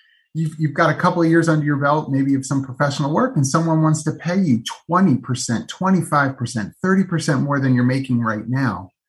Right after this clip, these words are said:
H-, how are you saying no to that? That would be really hard to. You've got student loans that you know you're gonna have to pay for. I mean, you just have things that are just realistic. And it, you know, if my, if my, uh, grandfather were still here, he'd say,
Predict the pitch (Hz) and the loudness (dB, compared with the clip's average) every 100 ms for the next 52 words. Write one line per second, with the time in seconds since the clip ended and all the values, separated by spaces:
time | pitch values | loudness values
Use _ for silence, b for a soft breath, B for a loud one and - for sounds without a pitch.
0 | _ _ _ - 202 - - 277 311 330 | _ _ _ -16 -14 -8 -4 0 2 4
1 | 294 - 302 311 285 320 330 208 143 117 | 2 0 0 0 0 0 -2 -2 -2 -4
2 | 120 180 214 220 233 254 226 277 277 233 | -6 -2 0 2 2 2 4 0 0 -2
3 | 226 277 277 - 117 127 - 139 - - | -2 -6 -6 -4 -4 -4 -2 -4 -4 -2
4 | 208 240 170 151 160 170 - _ b b | 0 2 2 0 0 -2 -10 _ b b
5 | b b - 139 143 139 143 160 156 143 | b b -6 -2 2 4 6 4 4 2
6 | 135 - 127 175 180 185 185 175 180 214 | -2 -4 -6 -4 -4 -4 -4 -2 0 4
7 | 233 240 233 - 247 247 - 254 247 220 | 6 4 2 -2 -2 -4 0 2 2 0
8 | 185 170 190 156 165 185 170 190 208 - | -2 -4 -6 -6 -4 -2 0 0 -2 -2
9 | 131 - B B B B 156 147 - 151 | -4 -6 B B B B -2 0 -2 -4
10 | 180 160 143 131 127 160 175 165 - 139 | 0 2 2 0 -2 0 -2 -4 -6 -4
11 | 160 160 175 170 151 143 135 135 160 202 | 2 2 2 2 2 2 0 -2 0 2
12 | 185 156 143 139 135 - 160 147 170 180 | 2 0 -2 -6 -8 -4 -2 0 -2 -2
13 | 170 165 - 151 139 | -4 -6 -2 -2 -2